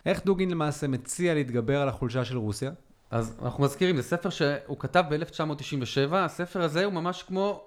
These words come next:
Speaker 2: ספר הוראות, מה רוסיה צריכה לעשות, אסטרטגיה ארוכת טווח,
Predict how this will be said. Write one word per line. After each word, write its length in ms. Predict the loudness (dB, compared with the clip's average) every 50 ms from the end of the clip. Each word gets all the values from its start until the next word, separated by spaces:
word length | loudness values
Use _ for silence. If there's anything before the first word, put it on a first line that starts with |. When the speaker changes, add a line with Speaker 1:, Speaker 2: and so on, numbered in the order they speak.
| -20 _ -14
Speaker 2:
ספר 400 | -2 0 0 2 4 2 2 2
הוראות, 720 | 2 4 4 4 4 4 4 2 2 0 -2 -8 -20 -20 -20 -10 -2
מה 120 | 0 2
רוסיה 320 | 2 2 0 -2 -2 -4 -4
צריכה 320 | -4 -6 -4 0 2 2
לעשות, 640 | 4 2 0 -2 -2 -2 0 0 0 -2 -6 -12 -16 -16 -14
אסטרטגיה 640 | -14 -6 -4 -4 0 2 2 2 4 4 2 2
ארוכת 500 | 0 -2 -4 -2 0 0 0 0 -2 -6 -12 -10
טווח, 440 | -4 0 2 4 4 4 2 -4 -10